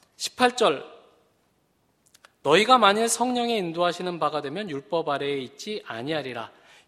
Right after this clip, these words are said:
육체의 일은 분명하니 곧 음행과 더러운 것과 호색과 우상숭배와 주술과 원수 맺는 것과 분쟁과 시기와 분냄과 당짓는 것과 분열과 이단, 이단과 투기와 술취함과 방탕함과 또 그와 같은 것들이라.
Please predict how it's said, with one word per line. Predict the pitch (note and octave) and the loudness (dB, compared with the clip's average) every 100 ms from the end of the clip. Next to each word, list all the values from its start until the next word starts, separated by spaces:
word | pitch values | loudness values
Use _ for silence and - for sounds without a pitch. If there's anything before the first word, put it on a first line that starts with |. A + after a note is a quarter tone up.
| - | -12
육체의 | C#3+ - - G3+ | -8 -4 0 2
일은 | F#3 F#3 G3+ | 0 -2 -8
분명하니 | - D3 C#3+ B2+ B2+ A3+ - _ | -8 -6 -4 -6 -10 -12 -16 _
곧 | - D3+ | -6 -6
음행과 | - C3 C#3 C3+ C3 C3 | -4 -4 -2 -2 -4 -6
더러운 | A#2+ B2 A#2+ | -6 -8 -8
것과 | G#2+ - | -10 -10
호색과 | B2+ - C3 - C#3+ | -8 -8 -10 -8 -8
우상숭배와 | A#2+ D#3 E3+ E3+ D#3 B2 G#2+ - - - - | -2 0 0 -2 -8 -8 -10 -16 -20 -20 -14
주술과 | - D#3+ F#3 F3 F3 | -6 0 2 4 2
원수 | C3+ C#3 F3 | 2 -2 -4
맺는 | D#3+ D3+ | -4 -4
것과 | C#3 B2+ F3 | -6 -8 -8
분쟁과 | - C#3+ D3 C#3 C3+ | -6 -6 -6 -6 -6
시기와 | B2+ D#3+ - D3+ - | -8 -10 -6 -4 -4
분냄과 | D#3+ D#3 D3 C3 E3+ A3+ - - - | -6 -4 -4 -2 -2 -2 -8 -20 -18
당짓는 | - B2+ D3 G#3 A3+ A3+ | -8 -4 -2 -2 -2 -2
것과 | F3+ - F#3+ | -4 -2 -4
분열과 | F3+ D3+ C#3+ C3+ C3+ G#3 A3 | -4 -4 -2 -2 0 0 0
이단, | D3 C#3+ D3 - - _ _ _ _ _ | -4 -4 -4 -6 -18 _ _ _ _ _
이단과 | C#3 C#3 C#3+ C3+ D3 G3+ B3+ | -4 0 0 0 -2 -2 -2
투기와 | - G#3+ G#3 G3 | -10 -8 -4 -2
술취함과 | G3 A3+ - F#3+ E3 E3 | -4 -8 -8 -8 -6 -6
방탕함과 | F3 C3 - C3+ B2 C#3 G#3+ A3+ - - _ | -8 -10 -10 -10 -8 -4 -4 -4 -16 -20 _
또 | A#3 A#3 A3+ | 4 4 4
그와 | E3 D#3+ | 2 2
같은 | E3 D#3+ D#3+ | 2 -4 -8
것들이라. | C#3+ - C3+ C3+ G3+ | -12 -10 -8 -6 -6